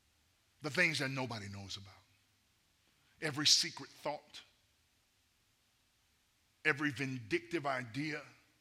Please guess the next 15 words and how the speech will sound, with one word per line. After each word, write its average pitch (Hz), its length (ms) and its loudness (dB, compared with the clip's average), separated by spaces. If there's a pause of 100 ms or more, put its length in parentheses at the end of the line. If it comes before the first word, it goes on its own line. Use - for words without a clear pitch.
(800)
every 143 220 -2
cutting 135 420 -2
word. 107 300 -8 (1120)
It's - 180 2
in 127 140 0
this 110 200 -4
ledger, 107 300 -8 (1300)
and 131 80 -6
it's 127 120 -2
hanging 104 240 -6
over 101 300 -10
you. 113 80 -14 (1500)
And 135 100 -4
this 170 180 10
hand, 120 280 -2